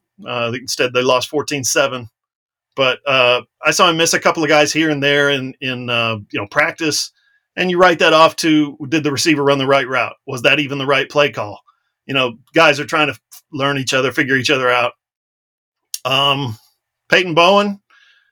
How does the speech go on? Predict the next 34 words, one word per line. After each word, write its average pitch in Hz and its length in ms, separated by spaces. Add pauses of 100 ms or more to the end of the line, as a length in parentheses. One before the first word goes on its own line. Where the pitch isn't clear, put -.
(420)
just 202 240
looked 196 180
smooth 180 400
and 170 80
in 170 100
control. 165 600 (120)
Every 151 200
snap 156 340
I 147 60
saw 151 260
him, 160 320 (480)
he 143 140
knew 151 200
exactly 147 440
what 156 140
was 151 120
happening 151 420
for 147 160
the 131 160
offense 139 280
and 143 160
the 139 40
defense. 151 380 (540)
He's 165 180
one 190 80
of 185 60
those 156 120
guys 165 280
that's 139 160
got 147 160
a - 40
football 165 380
I 170 100
Q 185 380